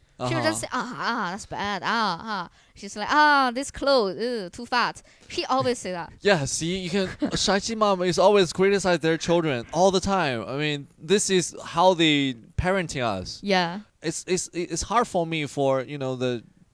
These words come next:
Speaker 2: the Shanxi people, they are quite conservative.
Speaker 1: Mm.
Speaker 2: Sometimes, uh, they, they think the Xi'an is the best place to, to live
Speaker 1: Yeah.
Speaker 2: in the world, out of the world, you know.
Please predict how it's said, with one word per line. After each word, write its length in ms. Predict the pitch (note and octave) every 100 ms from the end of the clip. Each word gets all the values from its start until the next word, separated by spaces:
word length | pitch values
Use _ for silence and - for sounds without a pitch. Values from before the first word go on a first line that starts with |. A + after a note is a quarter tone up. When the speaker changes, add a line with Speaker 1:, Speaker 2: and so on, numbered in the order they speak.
| _ _ -
Speaker 2:
the 80 | B2
Shanxi 460 | - C#3 C3 D#3+
people, 300 | - C#3+ B2+ A2+
they 300 | A2+ A2+ -
are 340 | G#2+ G#2+ G#2+ - -
quite 160 | C3 C3 A2+
conservative. 760 | C3 - C3 A#2 - G2 - _ _ F#3+
Speaker 1:
Mm. 320 | G3 G3 G#3+
Speaker 2:
Sometimes, 560 | A#2+ A#2 B2 A2 A2
uh, 280 | A2 A2+ A2 G#2
they, 340 | A2 A2 G#2+ A2+
they 80 | A2+
think 300 | B2+ A#2+ -
the 320 | A2 A2 E2 A#2
Xi'an 440 | - B2 A#2 A2
is 80 | G#2+
the 80 | A2
best 280 | A2 -
place 320 | - A2 G2+ -
to, 140 | G#2 - -
to 80 | A2
live 180 | A2
Speaker 1:
Yeah. 320 | A2+ F3+ B2+ G3 _ -
Speaker 2:
in 120 | A2
the 60 | G#2+
world, 320 | A2 A2 G#2+
out 180 | A#2+ A#2
of 120 | -
the 80 | G#2+
world, 420 | G#2+ G#2 G#2 G2
you 100 | G#2+
know. 160 | G2+